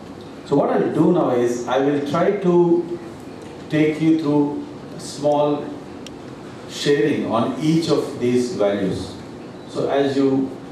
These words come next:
see next slides, each of these four values, they come with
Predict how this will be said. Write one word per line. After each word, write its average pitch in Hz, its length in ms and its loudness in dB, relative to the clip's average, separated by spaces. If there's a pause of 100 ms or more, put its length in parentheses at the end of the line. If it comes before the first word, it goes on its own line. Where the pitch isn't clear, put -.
(200)
see 185 380 0
next 160 340 0
slides, - 600 -2 (1000)
each 202 240 2
of 185 180 2
these - 240 -2
four 147 300 4
values, - 600 0 (260)
they 127 180 -2
come 160 300 0
with 156 160 0